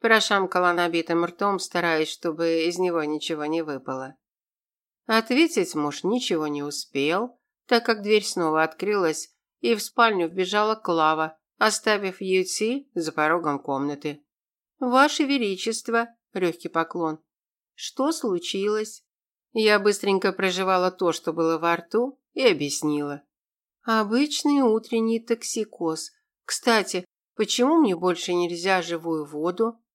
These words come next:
Клава тут же выудила из-за плеча тонометр. Обычный такой, с грушей.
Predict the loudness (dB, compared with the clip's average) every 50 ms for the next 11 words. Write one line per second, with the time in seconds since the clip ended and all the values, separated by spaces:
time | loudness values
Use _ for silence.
0 | _ _ _ _ _ _ _ _ 4 6 6 8 6 4 2 2 -2 -4 -2 -2
1 | -2 0 2 4 4 4 2 2 0 0 0 0 0 -2 -2 -4 -6 -6 -4 -4
2 | -6 -4 -2 -2 -2 -2 0 0 0 0 0 0 -2 -2 -4 -6 -6 -8 -10 -10
3 | _ _ _ _ _ _ 0 0 2 2 0 0 0 -4 -4 -4 -4 -2 -4 -6
4 | -6 -6 -8 -8 -8 -10 _ _ -6 -6 -4 -2 -2 -2 -2 -2 -4 -8 -8 -10
5 | -12 -12 -14